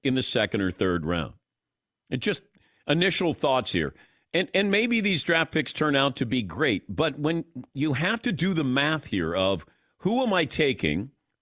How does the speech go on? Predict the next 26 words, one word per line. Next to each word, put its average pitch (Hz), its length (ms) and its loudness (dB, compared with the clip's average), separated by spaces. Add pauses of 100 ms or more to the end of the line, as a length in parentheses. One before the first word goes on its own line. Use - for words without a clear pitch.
(240)
when 151 380 0
am 220 140 0
I 196 140 2
taking 151 580 0
them, 82 360 0 (320)
and 165 200 2
could 202 200 0
I 180 120 2
have 151 120 0
gotten 139 440 0
them 117 240 4
a 113 40 4
little 107 280 2
bit 104 200 0
later 92 360 2
on? 85 300 -2 (140)
Was 127 300 0
it 147 80 2
a 131 60 0
reach? 110 680 -2 (960)
And 170 140 2
I 202 80 2
don't 220 260 0
know 214 220 2
the 185 100 0
result. 131 720 0